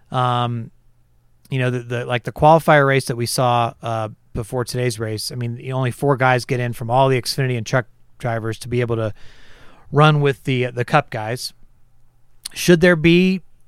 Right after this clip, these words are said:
some sort of, um, you know, increase of the field size? Should there be a different way that the Xfinity and truck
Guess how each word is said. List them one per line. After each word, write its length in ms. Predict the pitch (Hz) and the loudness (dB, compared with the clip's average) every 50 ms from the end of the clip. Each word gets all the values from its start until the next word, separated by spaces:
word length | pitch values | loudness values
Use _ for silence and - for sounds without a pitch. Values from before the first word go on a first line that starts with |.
| - - - - - - | -20 -20 -20 -20 -20 -14
some 300 | - - - 160 160 165 | -8 -4 -2 -2 -2 -2
sort 240 | - - 175 165 160 | -2 0 2 4 4
of, 240 | 160 151 131 135 151 | 4 2 2 -4 -10
um, 720 | - 143 139 139 139 139 139 143 143 143 143 143 139 135 - _ _ _ _ | -8 -4 -2 0 0 2 2 0 0 0 -2 -4 -6 -8 -12 _ _ _ _
you 80 | 135 127 | -2 -2
know, 120 | 123 123 - | -2 -2 -2
increase 540 | - 143 160 156 - - 165 160 156 - - | -2 0 0 0 0 0 0 0 2 2 0
of 100 | 151 143 | -2 0
the 100 | 131 123 | -2 -4
field 380 | 110 - - 160 175 180 170 160 | -4 0 2 2 4 4 2 0
size? 720 | - - 180 175 175 175 175 175 175 170 151 - - - - | 0 4 4 6 6 6 6 4 2 0 0 -2 -4 -6 -10
Should 240 | - - - 160 143 | -10 -4 -2 -2 2
there 140 | 135 143 135 | 2 2 2
be 360 | 131 143 147 143 143 143 151 | 2 0 0 2 0 0 -2
a 100 | 127 117 | -4 -4
different 380 | 113 110 147 147 - 160 143 131 | 0 2 2 2 2 -2 -4 -2
way 240 | 131 135 143 151 151 | 0 2 4 4 4
that 160 | 143 131 - | 2 0 0
the 260 | 151 139 135 131 127 - - - - - - _ _ _ _ _ _ _ _ _ | 2 2 2 2 0 -4 -12 -20 -20 -20 -20 _ _ _ _ _ _ _ _ _
Xfinity 520 | - 139 - - - - 147 143 147 147 143 | -4 -4 -4 -4 -2 0 2 2 2 2 0
and 80 | 131 - | -2 0
truck 220 | - 143 151 | 0 0 0